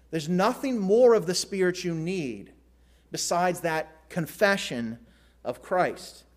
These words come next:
Now, there is another way in which the Spirit exhibits himself in the believer's life, and we see that in verse four. "Now there are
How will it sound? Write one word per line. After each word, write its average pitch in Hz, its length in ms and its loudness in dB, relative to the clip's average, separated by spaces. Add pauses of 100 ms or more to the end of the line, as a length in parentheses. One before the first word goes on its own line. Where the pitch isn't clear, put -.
(480)
Now, 196 180 4
there 220 160 4
is 202 180 2
another 233 440 2
way 160 360 2
in 170 140 -4
which 156 220 -8
the 175 80 -6
Spirit 151 420 -4
exhibits 180 580 -4
himself 135 600 -4
in 135 320 -8 (320)
the 160 80 -2
believer's 143 500 -4
life, 185 300 2
and 151 120 -6
we 160 60 -4
see 151 220 -6
that 139 120 -4
in 156 120 -6
verse 135 260 -4
four. 208 480 -2 (640)
"Now 208 220 8
there 196 220 6
are 175 520 6